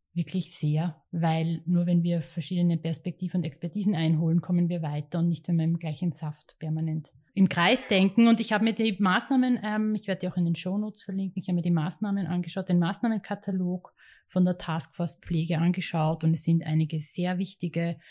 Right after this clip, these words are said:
Maßnahmen drinnen. Es ist aber keine einzige Maßnahme drinnen, die irgendeine systemverändernde, strukturverändernde,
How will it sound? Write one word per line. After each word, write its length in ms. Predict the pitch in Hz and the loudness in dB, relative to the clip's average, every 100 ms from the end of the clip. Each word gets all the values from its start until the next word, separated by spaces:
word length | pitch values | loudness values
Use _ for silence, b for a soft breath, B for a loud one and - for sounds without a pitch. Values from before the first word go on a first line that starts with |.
| B B - | B B 2
Maßnahmen 680 | 175 220 - 190 180 180 | 4 4 2 4 6 4
drinnen. 380 | 190 196 214 208 | 4 4 4 4
Es 160 | 185 190 | 0 -4
ist 120 | - | -6
aber 140 | 175 | -6
keine 300 | 165 170 165 | -2 -2 0
einzige 560 | 160 165 208 220 185 190 | 0 2 0 -4 0 2
Maßnahme 560 | 160 143 156 185 175 | 2 0 -2 0 0
drinnen, 580 | 175 - 175 170 170 165 B B _ | -2 0 2 4 2 0 B B _
die 220 | 175 156 190 | -6 -4 -2
irgendeine 800 | 220 226 - 160 175 175 175 b b | -2 -2 0 2 4 2 0 b b
systemverändernde, 1300 | - - 180 - 170 175 180 - 180 226 220 214 202 | -16 -4 -4 2 2 4 0 0 2 2 2 0 -4
strukturverändernde, 1400 | - - - 190 - 196 170 170 180 185 180 180 180 175 | -6 -12 -6 -8 -4 -4 2 4 4 4 2 2 0 -2